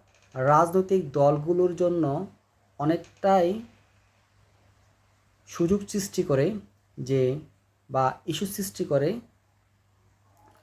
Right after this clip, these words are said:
তাদের, আহ, বিভিন্ন ধরনের, আহ, আহ, বিভি-, বিভিন্ন, বিভিন্ন উদ্দেশ্য সফল করার জন্য। তো সেই দিক থেকে যদি আমরা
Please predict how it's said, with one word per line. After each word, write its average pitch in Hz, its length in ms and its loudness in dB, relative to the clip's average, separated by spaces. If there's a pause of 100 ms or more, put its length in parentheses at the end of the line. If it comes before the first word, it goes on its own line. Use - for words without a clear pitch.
তাদের, 143 400 2 (500)
আহ, 127 120 -10
বিভিন্ন 175 680 2
ধরনের, 160 460 2
আহ, - 1400 -6 (800)
আহ, 139 140 2
বিভি-, 143 340 -2
বিভিন্ন, 170 640 2 (2000)
বিভিন্ন 185 480 4
উদ্দেশ্য 175 760 0
সফল 170 400 2
করার 151 320 2
জন্য। 113 340 -4 (1400)
তো 160 260 4 (320)
সেই 185 260 6
দিক 208 220 -6
থেকে 233 260 -2
যদি 214 260 0
আমরা 185 560 2